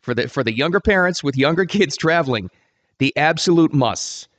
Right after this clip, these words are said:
Well, you know what? First, let me start with, like, teenagers. You've been working the entire time. You finally got some, some headway to get kids away from electronics. This isn't the time to put up that fight. Maybe you call a truce on this one. You know, maybe the, maybe the time for electronics is okay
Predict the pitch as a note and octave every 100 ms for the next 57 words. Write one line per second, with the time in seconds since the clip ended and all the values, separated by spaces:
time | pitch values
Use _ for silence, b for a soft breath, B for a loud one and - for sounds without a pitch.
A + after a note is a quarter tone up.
0 | _ D#3+ F#3 D#3+ E3+ E3+ F#3 - F3+ D#3+
1 | D#3 D3 - C#3 B2 B2 A2 - B2 G#2+
2 | G2+ F#2+ G#2 G#2 A#2 C3 D3 E3 D3 C3
3 | A2 - B2+ B2+ A#2 B2 F2+ D#2 b b
4 | - B2+ D3+ D#3+ D3 D3 - A#2+ B -
5 | - C#3+ C#3+ B2 A2 - - b - B2+
6 | D3+ - D3 C3+ C#3+ C#3+ C3+ B2+ B2 C#3
7 | C#3+ D#3 - b b b b b _ -
8 | D#3+ G3+ G#3 F#3 G3+ F3+ E3 D#3 C3+ C#3+
9 | A#2+ - F#2+ - - - - _ _ _
10 | _ G2 A2+ D3 D3 E3 F3 E3+ D3 A2
11 | - D#2+ - - F#2 - _ _ _ _
12 | E2 E2 F2+ A2 C#3+ D#3 b _ A#2 D3
13 | D3+ D#3 D3+ D#3+ D3+ - D3 C#3 B2+ C3
14 | B2+ - D3 A2 E2